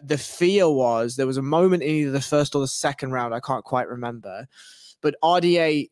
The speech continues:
did not want to stand in the pocket. He was not available in the pocket, but Luque hung around just a couple of seconds more and allowed, that allowed him to land some really, really nice shots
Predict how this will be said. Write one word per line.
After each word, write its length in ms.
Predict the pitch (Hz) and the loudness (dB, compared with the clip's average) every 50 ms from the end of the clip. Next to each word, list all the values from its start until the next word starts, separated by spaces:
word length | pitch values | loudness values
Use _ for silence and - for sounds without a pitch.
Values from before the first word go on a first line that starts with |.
| _ _ | _ _
did 160 | 156 147 131 | -6 -4 -2
not 260 | 151 151 160 165 143 - 151 | 0 0 2 0 0 0 -2
want 180 | 143 135 - | -4 -4 -4
to 60 | - | -8
stand 280 | 135 - 147 131 135 127 | -8 -4 -4 -4 -4 -6
in 60 | 117 | -8
the 80 | 117 113 | -12 -12
pocket. 340 | - 113 107 - - - - - _ _ | -12 -12 -12 -12 -14 -20 -20 -20 _ _
He 140 | _ 147 139 | _ -6 -6
was 180 | 139 143 127 139 | -4 -4 -6 -4
not 320 | 147 160 170 180 170 - | -2 -2 0 -2 -2 -2
available 480 | 196 170 165 147 151 147 143 143 143 139 | -4 -2 0 0 0 0 0 0 -2 -2
in 80 | 135 | -4
the 80 | 135 123 | -4 -4
pocket, 420 | - 123 117 - 127 120 113 - _ _ _ _ _ | -4 -6 -6 -4 -6 -6 -6 -6 _ _ _ _ _
but 160 | - 147 135 139 | -6 -4 -2 0
Luque 480 | 143 151 185 208 196 - 214 170 160 | 2 2 2 2 2 0 0 0 0
hung 240 | 151 143 160 160 156 | 0 -2 -2 -2 -2
around 360 | 143 143 147 151 147 139 127 | -2 -2 -2 -2 -2 -4 -6
just 160 | - - - | -8 -12 -16
a 60 | - - | -16 -8
couple 260 | - 147 135 - 135 | -6 -6 -4 -4 -6
of 80 | 131 | -6
seconds 560 | - - 135 127 - - 127 120 110 - - - _ - | -6 -6 -6 -6 -6 -8 -12 -12 -12 -14 -16 -18 _ -14
more 640 | 131 131 135 135 135 131 123 113 104 120 147 190 - _ _ _ _ _ _ _ - | -10 -8 -4 -2 -2 0 0 0 0 -2 -2 -2 -4 _ _ _ _ _ _ _ -8
and 120 | 170 165 151 | -6 -4 0
allowed, 480 | 147 147 147 151 147 147 143 139 127 - | 0 2 2 2 2 2 0 -2 -4 -6
that 220 | 143 170 165 127 160 | -4 -4 -2 0 0
allowed 260 | 156 151 143 139 131 | 0 0 0 -2 -2
him 160 | 151 143 139 131 | -4 -4 -6 -4
to 60 | 139 | -4
land 260 | 135 135 131 131 127 | -4 -4 -4 -4 -6
some 220 | - 123 123 127 | -10 -12 -8 -4
really, 280 | 143 151 151 147 143 139 | -2 0 0 0 -2 -2
really 240 | 135 135 135 131 127 | -4 -4 -4 -4 -6
nice 240 | 127 123 123 123 - | -6 -6 -6 -6 -6
shots 500 | - - 131 117 - - - - - | -6 -4 -4 -4 -4 -6 -10 -16 -16